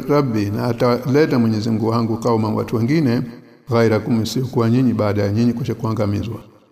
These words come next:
Wala tadhurunahu shay'a, wala hamtamdhuru Mwenyezi Mungu chochote. Inna rabbi ala kulli shay'in hafidh, hakika mola wangu juu ya kila kitu ni mwenye kuhifadhi.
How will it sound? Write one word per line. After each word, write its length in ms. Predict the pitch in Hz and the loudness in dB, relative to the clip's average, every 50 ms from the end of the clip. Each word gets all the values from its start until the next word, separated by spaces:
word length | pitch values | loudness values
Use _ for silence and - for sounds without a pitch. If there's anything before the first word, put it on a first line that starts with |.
| _ _ _ - | _ _ _ -2
Wala 340 | 127 120 120 120 127 127 127 | 0 2 4 4 4 2 2
tadhurunahu 920 | 127 131 123 113 120 117 117 117 123 131 131 127 123 117 113 110 110 104 | 2 2 2 2 2 2 2 4 4 4 4 4 4 4 2 2 0 0
shay'a, 340 | 104 - 123 107 - 104 98 87 87 | -2 -2 -2 -2 -2 -2 -4 -6 -4
wala 200 | 113 113 113 120 | -4 -2 0 0
hamtamdhuru 600 | 113 120 123 113 - 127 117 113 110 120 123 117 | 0 0 -2 -2 -2 0 0 2 2 2 2 2
Mwenyezi 280 | 113 110 110 101 110 120 | 2 2 0 -2 0 0
Mungu 160 | 117 113 117 | 0 -2 -2
chochote. 440 | 113 117 - - 131 131 131 - 127 - 92 - - - - _ _ - | -2 -4 -4 -2 -2 -2 -2 -4 -6 -10 -12 -14 -18 -20 -20 _ _ -2
Inna 340 | 120 120 120 120 117 113 110 | 0 2 2 4 2 2 2
rabbi 420 | 123 131 123 117 107 113 113 113 | 2 2 2 2 2 2 2 2
ala 380 | 113 113 113 110 107 107 107 101 | 2 0 0 0 0 0 0 -2
kulli 300 | - - 110 101 98 98 | -2 -2 -2 -2 -2 -2
shay'in 340 | - - 101 - 87 101 92 | -2 -4 -4 -4 -4 -6 -6
hafidh, 440 | - 98 107 - - 127 127 104 85 101 - - - - - _ _ _ _ - | -6 -8 -6 -4 -4 -2 -2 -2 -4 -8 -12 -16 -20 -20 -20 _ _ _ _ -6
hakika 680 | - 117 113 110 113 131 127 139 139 123 131 135 117 | -4 -2 -2 0 0 2 2 4 2 2 0 -2 -2
mola 240 | 110 107 107 107 107 | -2 0 0 0 2
wangu 440 | 107 117 120 113 113 113 101 107 | 2 2 0 0 -2 -2 -2 -2
juu 120 | 104 104 107 | -2 -2 -2
ya 60 | 104 | -4
kila 280 | 101 - 131 110 104 107 | -4 -4 -4 -4 -4 -4
kitu 340 | - - 117 113 - 123 113 120 | -4 -4 -4 -4 -2 -4 -4 -4
ni 60 | 113 107 | -4 -4
mwenye 160 | 104 117 110 | -4 -6 -6
kuhifadhi. 580 | - - 82 73 - - - - 120 98 101 | -8 -10 -12 -14 -14 -14 -12 -12 -12 -12 -14